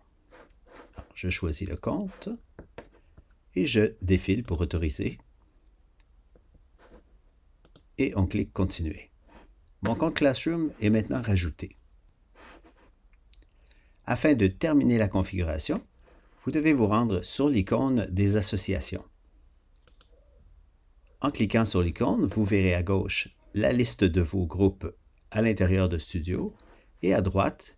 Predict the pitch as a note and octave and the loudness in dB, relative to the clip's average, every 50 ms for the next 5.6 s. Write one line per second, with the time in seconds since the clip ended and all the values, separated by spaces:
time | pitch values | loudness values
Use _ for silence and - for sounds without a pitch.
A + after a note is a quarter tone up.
0 | _ - - A#2 C3+ A#2+ F#2 F2+ F#2+ - C#4+ - - - - - - - F#3 F#3+ | _ -6 -2 0 2 4 4 4 4 4 2 0 -4 -10 -6 -4 -2 0 0 0
1 | F#3 - - - A2+ G2+ F#2+ F#2 G2 A#2+ D3 - _ _ - _ _ _ _ - | 0 0 0 0 0 2 2 2 2 0 -2 -6 _ _ -20 _ _ _ _ -4
2 | G2+ G#2 G2 - C3 - - - F#2+ F#2 F2+ - - F2+ F#2 F2+ F#2 B2+ D3+ D3+ | -2 -2 0 2 0 -2 0 0 0 0 0 0 0 0 0 0 0 0 0 0
3 | A#2 F#2+ G2+ F2+ E2 - - - - - - - - _ _ _ _ _ _ _ | 0 0 0 0 0 0 -4 -8 -10 -12 -12 -14 -20 _ _ _ _ _ _ _
4 | _ _ _ _ _ _ _ _ _ _ - - - _ _ _ - - - - | _ _ _ _ _ _ _ _ _ _ -20 -20 -20 _ _ _ -20 -18 -8 -2
5 | - G#2+ G2 F#2+ F#2 F#2 - - C3+ - - | 2 2 4 4 2 0 0 -2 -4 -4 -6